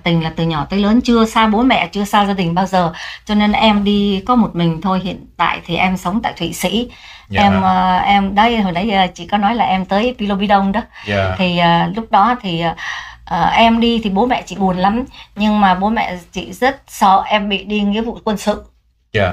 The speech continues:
Speaker 1: Rồi, ờ, đi qua bên Campuchia và chết bên đó. Nên là sợ lắm, mà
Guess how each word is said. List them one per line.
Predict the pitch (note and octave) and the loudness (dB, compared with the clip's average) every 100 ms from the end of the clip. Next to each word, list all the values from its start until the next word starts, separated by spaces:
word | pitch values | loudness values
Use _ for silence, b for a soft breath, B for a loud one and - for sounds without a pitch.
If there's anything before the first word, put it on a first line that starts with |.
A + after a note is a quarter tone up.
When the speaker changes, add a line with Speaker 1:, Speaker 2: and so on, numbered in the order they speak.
| - | 0
Speaker 1:
Rồi, | F#3 F#3+ F#3 | 2 4 4
ờ, | F#3+ | 2
đi | G3+ G#3 | 2 2
qua | G#3 G#3 | 2 2
bên | G#3 G#3 G3+ G3 | 2 -2 -2 -4
Campuchia | G3+ A3 C4+ | 0 2 2
và | G3+ | -2
chết | F#3+ A#3+ A3+ | -2 -2 0
bên | G#3+ | 2
đó. | G#3 C4 - b b | 2 2 -2 b b
Nên | G#3 A3 | 0 4
là | A3 | 4
sợ | G3 G3+ G#3 | 2 2 2
lắm, | A3 | 0
mà | C#4+ | -2